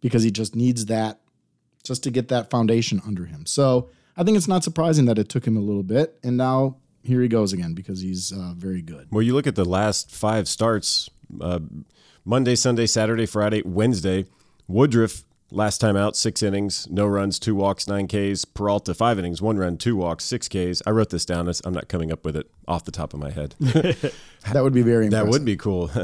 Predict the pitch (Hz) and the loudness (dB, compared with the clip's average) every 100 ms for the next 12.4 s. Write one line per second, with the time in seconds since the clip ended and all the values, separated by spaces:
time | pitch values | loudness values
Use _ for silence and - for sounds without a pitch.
0 | - - - - _ - 78 92 85 73 | -6 -18 -20 -20 _ -12 -8 -6 -6 -8
1 | - 87 - 113 92 87 82 123 143 151 | -8 -6 -4 -4 -2 -2 0 2 2 0
2 | 127 - 135 - 120 - - 131 135 127 | 0 -2 -2 -2 -2 -4 -4 -2 0 0
3 | 123 - 120 113 113 110 104 107 98 101 | -2 0 0 2 0 0 -2 0 0 0
4 | - 101 - 90 90 90 - 82 98 107 | -2 -4 -2 0 0 -2 -6 -2 0 0
5 | 95 92 80 82 78 76 - - 85 80 | -2 -4 -6 -6 -6 -8 -10 -10 -8 0
6 | 110 107 80 78 78 98 113 87 78 76 | 4 4 0 -4 -6 0 0 0 -4 -6
7 | _ 151 156 - 104 90 95 92 85 98 | _ 0 0 -2 -4 -4 -2 -2 -2 -4
8 | 78 117 131 123 117 - - - 87 110 | -2 0 2 0 -2 -8 -12 -10 -2 -2
9 | - 98 101 - 107 110 98 92 _ _ | -2 -2 -2 0 2 2 2 0 _ _
10 | _ _ _ - 170 - 143 139 139 127 | _ _ _ -2 0 0 0 2 4 4
11 | 107 110 104 101 113 110 107 101 - 113 | 4 2 2 2 2 4 2 0 -2 0
12 | 104 104 - | 2 0 -2